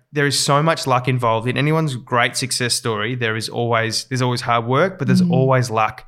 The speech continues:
Speaker 1: There's so many people trying to do the thing that we're trying to do.
Speaker 2: Yeah.
Speaker 1: And so much luck goes into it. But there is a thing my stepfather s-, talked about years ago, and I don't talk about him a lot with, uh, much fondness, but I can still reflect on some good things.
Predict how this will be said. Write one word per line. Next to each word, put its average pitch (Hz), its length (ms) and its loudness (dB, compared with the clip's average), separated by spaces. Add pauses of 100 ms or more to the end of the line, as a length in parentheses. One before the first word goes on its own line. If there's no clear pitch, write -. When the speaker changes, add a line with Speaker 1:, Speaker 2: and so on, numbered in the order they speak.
Speaker 1:
There's 131 160 0
so 135 180 2
many 131 140 0
people 123 340 -2
trying 117 260 -2
to 117 60 -2
do 113 200 -2
the 110 100 -4
thing 110 280 -6
that - 220 -6 (460)
we're 123 100 -4
trying 98 260 -2
to - 100 -10
do. - 40 -16 (160)
Speaker 2:
Yeah. 175 280 -2 (140)
Speaker 1:
And 110 380 0 (400)
so - 260 0
much 127 240 0
luck 113 160 0
goes 107 220 -2
into 107 260 -4
it. - 140 -6 (440)
But 110 320 0 (380)
there 127 140 -2
is 120 100 -2
a 117 60 -4
thing 139 160 0
my 117 100 0
stepfather 131 640 0
s-, - 260 -6 (100)
talked 117 260 -6
about 110 180 -2
years 117 220 -4
ago, 104 280 -2
and 101 120 -6
I 107 60 -2
don't 117 220 -2
talk 107 140 -8
about 101 200 -4
him 101 120 -6
a 98 60 -4
lot 101 260 -6
with, 104 260 -16
uh, 98 140 -14
much 104 360 -8
fondness, 98 360 -8
but 104 260 -6
I 117 80 -4
can 107 320 -8
still 135 220 -2
reflect 113 380 -4
on 104 140 -4
some 107 180 -6
good 110 200 -6
things. 104 380 -8